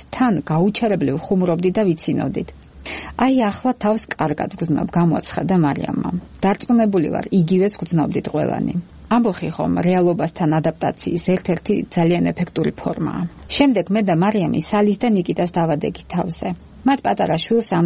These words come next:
დროისთვის უკვე ეძინა. ნიკიტამ კოქტეილები მოგვიმზადა, რაც აბსოლუტურად დროული იყო. მარიამა სალის მოუყვა, თუ რას ვაპირებდით და პერფორმანსის ვიდეო გადაღებაში დახმარებას თხოვა. ორივე აშკარა ენთუზიაზმით დაგთანხმდა.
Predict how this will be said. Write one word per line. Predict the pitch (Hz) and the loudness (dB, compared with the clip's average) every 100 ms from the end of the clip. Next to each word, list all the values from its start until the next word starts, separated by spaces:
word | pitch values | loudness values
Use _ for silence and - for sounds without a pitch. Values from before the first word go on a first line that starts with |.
| 170 | 2
დროისთვის | 170 165 - 190 170 | 0 0 -4 -2 -2
უკვე | - 175 175 | -2 0 0
ეძინა. | - - 185 185 - - - 233 | -2 -4 -2 -2 -6 -18 -2 0
ნიკიტამ | 262 294 294 254 | 0 0 0 0
კოქტეილები | 180 175 160 160 165 | -2 -2 -2 -2 -2
მოგვიმზადა, | 165 160 147 165 - - 202 175 | -2 -2 -2 -2 -2 -4 -4 -4
რაც | 190 175 - 160 | 0 0 0 -4
აბსოლუტურად | - 175 - 156 160 | 0 -2 0 -2 0
დროული | 160 147 147 151 - | 0 0 0 -2 -4
იყო. | - - 175 - - - | -8 -6 -6 -8 -12 0
მარიამა | 214 262 208 160 | 2 2 2 0
სალის | 165 175 208 247 190 | -2 0 0 2 2
მოუყვა, | 175 165 - - | 2 2 -2 -6
თუ | - | -2
რას | 175 208 185 | 0 0 0
ვაპირებდით | 175 202 160 - 147 | 0 0 0 0 -2
და | - - | -2 -2
პერფორმანსის | 196 - 220 156 160 160 - | -4 0 0 2 -2 -4 0
ვიდეო | 175 196 190 | 0 2 2
გადაღებაში | 165 165 165 - 165 170 | 0 0 -2 -2 -2 0
დახმარებას | 170 160 - - - 170 - | -2 -2 -2 -4 -4 -4 -6
თხოვა. | - - - 190 - - - | -6 -4 -4 -6 -10 -14 -2
ორივე | 233 240 170 | 0 2 2
აშკარა | 151 - 185 165 | 0 0 0 2
ენთუზიაზმით | 175 170 175 170 - 165 170 175 - | 0 0 0 0 -2 0 0 0 -2
დაგთანხმდა. | 160 - 160 170 - | -2 -2 -4 -4 -4